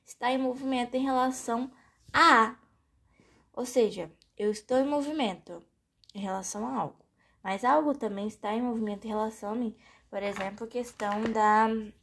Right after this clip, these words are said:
pessoa no banquinho. Pra mim também está em movimento. Eu vou ver ela mudar. Eu vou mudar de posição.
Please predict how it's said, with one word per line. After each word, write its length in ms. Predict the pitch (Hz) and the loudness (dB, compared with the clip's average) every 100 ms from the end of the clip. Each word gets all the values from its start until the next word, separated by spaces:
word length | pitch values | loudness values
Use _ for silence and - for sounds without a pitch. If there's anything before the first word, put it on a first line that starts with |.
| 226 | -12
pessoa 300 | 233 226 214 | -8 -6 -4
no 80 | 208 | -4
banquinho. 500 | 214 285 294 262 170 160 | -4 -6 -6 -8 -8 -12
Pra 120 | 180 | -14
mim 180 | 170 170 | -14 -12
também 280 | 170 180 180 | -12 -14 -14
está 220 | 180 208 | -12 -8
em 60 | 214 | -6
movimento. 540 | 233 247 311 240 - | -6 -8 -10 -10 -10
Eu 40 | 170 | -18
vou 100 | 165 | -12
ver 140 | 170 | -10
ela 200 | 180 208 _ - - _ _ | -10 -12 _ -20 -20 _ _
mudar. 360 | 208 202 226 220 _ | -12 -8 -6 -8 _
Eu 80 | 185 | -20
vou 80 | 165 | -18
mudar 280 | 165 165 160 | -16 -16 -18
de 80 | - | -14
posição. 360 | 220 226 - | -14 -14 -18